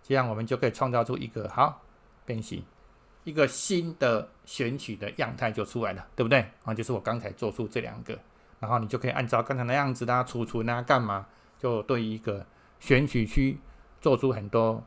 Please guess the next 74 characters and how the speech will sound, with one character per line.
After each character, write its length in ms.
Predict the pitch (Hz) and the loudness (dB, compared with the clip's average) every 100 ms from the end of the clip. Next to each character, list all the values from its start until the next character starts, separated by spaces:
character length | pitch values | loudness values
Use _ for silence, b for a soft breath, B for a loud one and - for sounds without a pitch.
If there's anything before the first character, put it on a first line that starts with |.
| - _ - | -16 _ -16
比 80 | |
较 360 | - 113 101 - - | -2 0 0 -6 -8
不 80 | 117 | -6
同 180 | 107 | -6
的 100 | 95 92 | -10 0
变 160 | 120 107 | 2 4
化， 280 | 113 95 - | 4 2 -2
对 80 | 101 | -8
不 40 | |
对？ 100 | 98 | -6
好， 140 | 101 101 | -8 -6
那 80 | 107 | -4
比 140 | 104 | -2
方 100 | 113 | 6
说， 160 | 127 127 | 8 8
好， 340 | 117 131 - B B | 8 6 4 B B
我 80 | B | B
们 80 | 123 | 2
现 140 | 143 | 4
在 80 | 147 | 4
把 180 | 117 110 | 6 4
它 60 | - | 6
作 220 | 165 139 | 6 8
用 100 | 131 | 6
在 80 | 127 | 4
这 100 | 117 | 2
个 80 | 113 | 0
图 200 | 110 120 | -2 -2
层， 180 | - - - - | -4 -10 -6 2
这 100 | 139 | 4
是 140 | 156 | 6
一 40 | |
个 120 | 135 120 | 6 6
选 240 | 117 127 | 4 0
取 140 | 120 | 0
区， 180 | 104 123 | -2 0
对 60 | 117 | 4
不 60 | |
对？ 200 | 120 120 - | 6 4 4
我 80 | 104 | -2
们 100 | 113 | 0
把 140 | 104 | 2
它 60 | 113 | 2
作 180 | - 123 | 4 4
用 140 | 120 | 4
在 80 | 120 | 2
这 60 | 113 | 0
个 60 | 107 | -2
图 180 | 113 | -2
层， 180 | 117 - - | -2 -4 -4
好 60 | 104 | 2
不 80 | |
好？ 180 | 110 - - _ - | 2 2 -12 _ 2
作 120 | 131 | 4
用 120 | 117 | 4
在 80 | 120 | 2
这 120 | 113 | 0
个 80 | 110 | -2
图 180 | 110 113 | -2 -4
层， 180 | - 117 - b b b b b | -4 -14 -20 b b b b b
就 120 | 208 | 4
是 80 | 196 | 4
看 180 | 214 185 | 2 4
看 100 | 180 | 4
你 120 | 127 | 4
作 200 | - 165 | 6 8
用 200 | 170 143 | 8 6
在 140 | 135 | 4
哪 140 | 117 110 | 2 0
一 40 | |
个 100 | 110 | -2
图 220 | - 110 | -2 -6
层 200 | - 90 | -6 -8
啊， 120 | 90 | -12